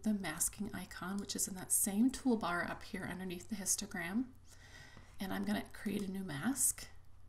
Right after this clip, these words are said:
and I'm gonna choose brush. Now, I have the Perfect Portrait collection from Pretty Presets,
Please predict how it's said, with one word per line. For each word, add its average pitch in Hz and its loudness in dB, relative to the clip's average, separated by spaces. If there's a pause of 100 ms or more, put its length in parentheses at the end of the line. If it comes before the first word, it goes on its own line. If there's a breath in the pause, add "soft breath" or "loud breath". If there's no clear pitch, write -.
and 180 -6
I'm 185 -8
gonna 190 -6
choose - -4
brush. - -2 (1080 loud breath)
Now, 190 -2 (460)
I 220 4
have 196 -2
the 180 -6
Perfect - -4
Portrait - 0
collection 185 -2
from 175 -8
Pretty - 0
Presets, 196 2